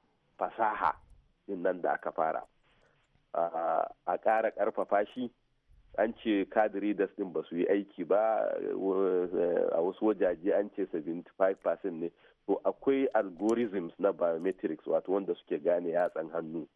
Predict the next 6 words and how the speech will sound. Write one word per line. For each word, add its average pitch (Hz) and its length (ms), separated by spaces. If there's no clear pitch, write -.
wanda 92 320
sun 95 140
fi - 140
wannan 104 340
ma 82 240
amfani. 82 540